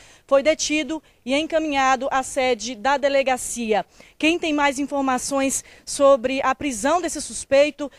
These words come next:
e os dois veículos que foram recuperados é o delegado Gustavo Belão, da derf. Doutor,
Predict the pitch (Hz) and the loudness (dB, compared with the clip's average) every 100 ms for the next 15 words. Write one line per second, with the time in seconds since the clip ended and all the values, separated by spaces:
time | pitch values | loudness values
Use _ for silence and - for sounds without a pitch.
0 | - - 247 277 294 262 208 294 330 277 | -20 -10 -2 -2 -2 -4 2 4 4 0
1 | 277 - 269 - 269 262 247 233 240 - | -4 -4 -8 -8 -2 0 0 -2 -6 0
2 | 294 262 254 262 - - - - 240 262 | 2 4 2 0 -10 -12 -20 -2 0 4
3 | 294 285 247 247 247 247 - 233 220 220 | 2 2 2 2 0 -8 -4 -2 -2 0
4 | 262 226 233 233 _ 233 220 226 208 202 | 0 0 -2 -6 _ -2 0 2 0 -4
5 | 180 220 285 262 | -8 -4 2 2